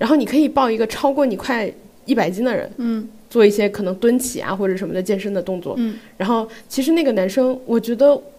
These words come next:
Speaker 1: 我能很明确地感受到他的善意，就是他也觉得说大家不要怀疑自己，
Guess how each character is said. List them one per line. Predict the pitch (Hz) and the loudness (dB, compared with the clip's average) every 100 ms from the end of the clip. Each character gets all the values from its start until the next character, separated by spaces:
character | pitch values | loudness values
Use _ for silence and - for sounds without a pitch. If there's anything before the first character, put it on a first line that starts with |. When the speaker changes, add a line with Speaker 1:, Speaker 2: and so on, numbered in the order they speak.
| - | -8
Speaker 1:
我 | 240 220 | -2 0
能 | 208 226 294 330 | 0 -2 -4 -6
很 | - 220 185 - - | -4 -4 -4 -8 -8
明 | 226 202 233 | -4 -2 -2
确 | - 381 | 0 2
地 | 247 | 2
感 | 185 | 2
受 | 170 | 0
到 | 190 | 0
他 | 180 196 | 0 0
的 | 185 | 0
善 | 240 175 | -2 -4
意， | 156 - - | -8 -14 -8
就 | 240 | -6
是 | 226 226 151 - - - _ | 0 0 0 -12 -20 -20 _
他 | - 320 | 2 4
也 | 190 | 4
觉 | 160 165 | 0 -2
得 | 185 | 0
说 | 185 196 190 | 2 2 2
大 | 190 | 0
家 | 208 190 | 0 0
不 | 190 | 2
要 | 185 | 0
怀 | 190 156 | 0 -4
疑 | 170 | -6
自 | 175 190 | -8 -12
己， | - | -12